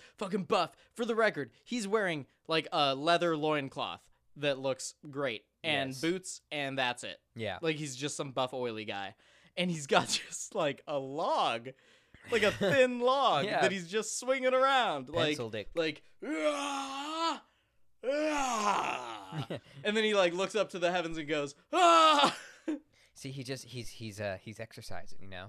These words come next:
Speaker 1: Yeah.
Speaker 2: And then he, <laughs> and then there's a, this, a hawk, uh, flies by.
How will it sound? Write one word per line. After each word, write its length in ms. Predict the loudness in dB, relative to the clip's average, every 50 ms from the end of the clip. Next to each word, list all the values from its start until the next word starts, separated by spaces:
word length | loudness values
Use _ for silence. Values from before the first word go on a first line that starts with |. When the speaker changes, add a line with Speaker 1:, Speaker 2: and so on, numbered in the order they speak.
| -14 _ _
Speaker 1:
Yeah. 240 | 0 0 2 2 0 -2 _ _ -20 -20 _ -8
Speaker 2:
And 100 | -6 -4
then 100 | -4 -4
he, 140 | -4 -6 -8 -12
<laughs> 100 | _ -12
and 220 | -8 -6 -6 -4 -4
then 100 | -4 -4
there's 200 | -4 -6 -6 -6
a, 80 | -8 -10 _ -14
this, 220 | -14 -14 -12 -14 -16 -18 _ _ _ -8
a 120 | -6 -6 -6
hawk, 440 | -6 -4 -4 -4 -6 -6 -10 -18 -20 _ -20 _ _ _ _ _ _ -6
uh, 180 | -6 -4 -4 -6
flies 420 | -8 -8 -8 -6 -6 -6 -8 -10
by. 420 | -10 -10 -10 -10 -10 -12 -12 -14